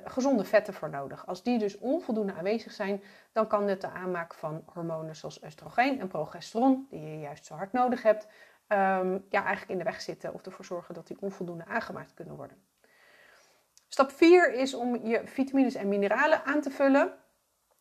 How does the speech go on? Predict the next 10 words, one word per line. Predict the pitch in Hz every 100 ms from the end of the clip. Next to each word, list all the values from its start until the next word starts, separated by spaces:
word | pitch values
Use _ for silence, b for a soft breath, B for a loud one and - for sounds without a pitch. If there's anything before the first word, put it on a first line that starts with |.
| - -
Ehm, | 208 208 214 208 208 208 - -
hè, | 208 262
supplementen | - 269 247 240 277 269 240
alleen | - 214 214 277 277 -
gaan | - 202 196
niet | 190 202
het | 185
verschil | - 185 214 214
maken, | 202 202 220
omdat, | 196 185 175 -